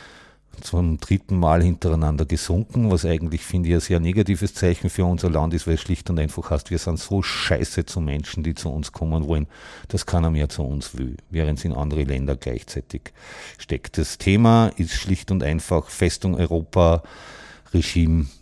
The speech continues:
des Schreckens. Manche würden auch Regime des Terrors sagen, wenn man an bestimmte Grenzen denkt. Wir werden uns damit auch noch beschäftigen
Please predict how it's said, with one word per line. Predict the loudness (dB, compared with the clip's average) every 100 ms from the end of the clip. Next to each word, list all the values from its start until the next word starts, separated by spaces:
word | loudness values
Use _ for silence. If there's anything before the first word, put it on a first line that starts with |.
| -4
des | -4
Schreckens. | 0 0 0 2 0 0 0
Manche | 0 0 -2
würden | -2 -2
auch | -2 -2 -4
Regime | -2 0 0
des | -4
Terrors | -4 0 4 4 2 0
sagen, | -2 0 0
wenn | 2
man | 2
an | 0
bestimmte | -2 -2 -2 -2 -4
Grenzen | -6 -6 -6 -6 -6
denkt. | -2 -2 -4 -4
Wir | -2 2
werden | 2 2
uns | -2 -2
damit | -2 -2 -2
auch | -2
noch | -2
beschäftigen | -2 -4 -4 -4 -8 -10 -6 -2 -2